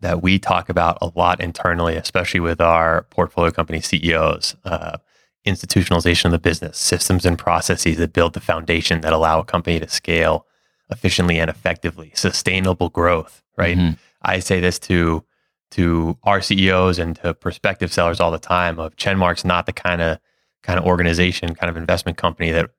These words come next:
Speaker 1: that really wants to pressure our companies into growing too fast, 'cause it's a great way to find yourself in a whole heap of hurt.
Speaker 2: Mm-hmm.
Speaker 1: Um, which I think is a little bit different than a lot of financially oriented people who say, you know,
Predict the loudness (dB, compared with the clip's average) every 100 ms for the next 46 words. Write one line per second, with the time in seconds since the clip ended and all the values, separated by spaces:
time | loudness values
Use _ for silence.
0 | _ -6 0 2 2 2 2 2 -2 -6
1 | -2 0 2 2 2 0 -2 -2 -2 -2
2 | 0 2 2 2 -2 -4 -2 0 -2 -2
3 | -8 -8 -6 -4 0 0 0 -2 -4 -4
4 | -4 -4 -12 -14 -14 -6 -2 -2 -4 -6
5 | -6 -4 -4 _ _ -18 -16 -16 _ -2
6 | 0 2 0 -2 -6 _ _ _ _ -2
7 | 0 2 0 0 -2 -4 -4 -2 -2 0
8 | 2 2 0 -4 -2 -2 -2 -2 0 -2
9 | -2 -6 -6 -4 -4 -4 -12